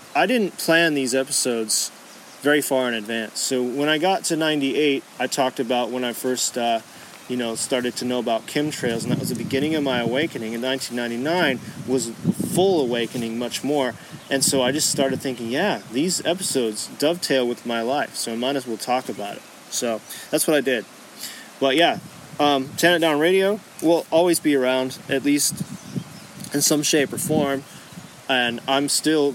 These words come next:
gonna keep things rolling. And the best thing for you to do is look at the news site,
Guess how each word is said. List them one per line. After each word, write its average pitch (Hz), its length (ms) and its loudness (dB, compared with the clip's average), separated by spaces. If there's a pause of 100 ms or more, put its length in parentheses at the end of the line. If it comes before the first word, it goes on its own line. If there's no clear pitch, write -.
(120)
gonna 139 240 0
keep 151 220 0 (880)
things 151 240 2
rolling. 131 480 2 (260)
And 117 380 -2 (440)
the 131 80 -2
best 160 300 2
thing 151 200 2
for 131 120 -4
you 143 160 4
to 151 100 2
do 123 360 0 (540)
is 127 400 2 (180)
look 151 240 0
at 127 60 -4
the 131 80 2
news 147 540 2
site, 123 460 2